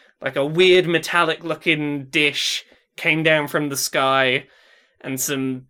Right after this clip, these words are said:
scrawny little grey aliens with big eyes, uh, came, came down, and, you know, usually the, the details are a little spotty, the, the memory's not quite, quite, you know, precise, but there's sort of,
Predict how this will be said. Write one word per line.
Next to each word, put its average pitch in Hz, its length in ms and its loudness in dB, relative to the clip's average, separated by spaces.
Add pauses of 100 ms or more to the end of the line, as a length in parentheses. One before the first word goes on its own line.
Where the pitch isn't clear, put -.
scrawny 175 580 0
little 156 520 -2
grey 156 420 2
aliens 143 540 2
with 135 160 -10
big 147 180 0
eyes, 139 560 2 (460)
uh, 131 360 2
came, 156 380 -4
came 156 300 -2
down, 135 340 0
and, 131 260 -4 (380)
you 175 140 0
know, 131 240 0 (420)
usually 247 920 2
the, 180 240 6
the 156 140 2
details 185 540 0
are 185 80 4
a 180 40 4
little 175 260 2
spotty, 156 720 -2
the, 139 400 4
the 139 80 -4
memory's 147 480 0
not 151 180 -2
quite, 156 580 0
quite, 185 520 0 (200)
you 196 180 -6
know, 160 360 -2
precise, 165 500 -4
but 160 160 -10
there's 143 280 2
sort 151 200 -2
of, 131 160 -2